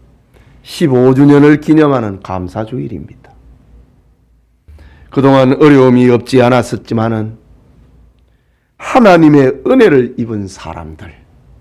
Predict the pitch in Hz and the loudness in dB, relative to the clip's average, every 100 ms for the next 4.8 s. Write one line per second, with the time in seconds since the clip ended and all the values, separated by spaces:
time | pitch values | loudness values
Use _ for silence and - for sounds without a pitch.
0 | _ _ _ _ _ _ _ _ _ _ | _ _ _ _ _ _ _ _ _ _
1 | _ _ _ - _ _ _ _ _ _ | _ _ _ -20 _ _ _ _ _ _
2 | - 147 135 127 127 120 - 139 135 226 | -4 0 2 2 2 0 -2 0 0 0
3 | 123 117 - 127 120 117 117 113 110 110 | -2 -2 0 2 2 0 0 0 -2 -2
4 | 107 101 - 101 98 98 104 104 | -4 -6 -10 -12 -12 -14 -16 -18